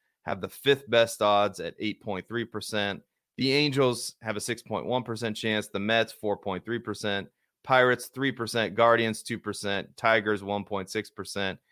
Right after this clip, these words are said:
Red Sox, one point two percent. Giants, one percent. Reds, point nine percent. Padres, point seven percent. Yankees, point six percent.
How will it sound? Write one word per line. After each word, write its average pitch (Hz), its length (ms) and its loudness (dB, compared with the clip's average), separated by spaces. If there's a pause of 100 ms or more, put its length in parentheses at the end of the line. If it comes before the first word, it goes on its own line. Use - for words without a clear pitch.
(240)
Red 123 260 6
Sox, 113 300 4
one 107 180 -2
point 101 280 -6
two 117 160 -6
percent. 101 540 -4 (320)
Giants, 143 440 4
one 120 180 0
percent. 107 540 -2
Reds, 135 340 4
point 120 260 -2
nine 98 220 -2
percent. 95 380 -6
Padres, 127 440 4
point 110 240 -4
seven 101 240 -2
percent. 92 360 -8
Yankees, 135 420 0
point 101 240 -4
six 104 200 -6
percent. 95 440 -8